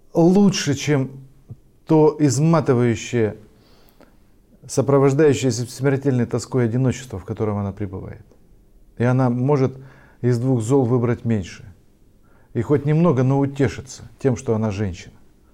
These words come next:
Хоть н-, где-то, но использовать этот огромнейший потенциал, которого может хватить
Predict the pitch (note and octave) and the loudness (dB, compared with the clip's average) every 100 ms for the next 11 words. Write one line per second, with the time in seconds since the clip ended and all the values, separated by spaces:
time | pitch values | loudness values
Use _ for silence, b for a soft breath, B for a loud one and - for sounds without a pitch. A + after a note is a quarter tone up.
0 | b b b b b _ - C#3 D3 E3+ | b b b b b _ -2 0 -2 -4
1 | - - A#2 A#2+ D3 C3+ A2+ A#2+ A2+ B | -10 -8 -4 0 0 2 0 0 -2 B
2 | B B B B - A#2+ - D#3+ C#3+ A#2 | B B B B -6 -6 -2 2 2 2
3 | A2 G#2+ - - b b _ A#2+ A#2+ - | -2 -6 -14 -20 b b _ -2 -2 -4
4 | - _ _ _ - C3 B2+ D3+ E3+ D3+ | -14 _ _ _ -2 0 4 4 4 2
5 | C3 C#3 C3+ C3 C3 D#3+ D3 - B2 B2+ | 0 -4 -4 -4 -2 0 0 0 0 0
6 | B2 A#2+ - - - _ _ _ _ _ | 0 -2 -6 -16 -20 _ _ _ _ _
7 | _ A#2 C3 A#2+ - C3 C#3 C#3 G3+ - | _ -2 0 0 -2 0 0 0 -2 -4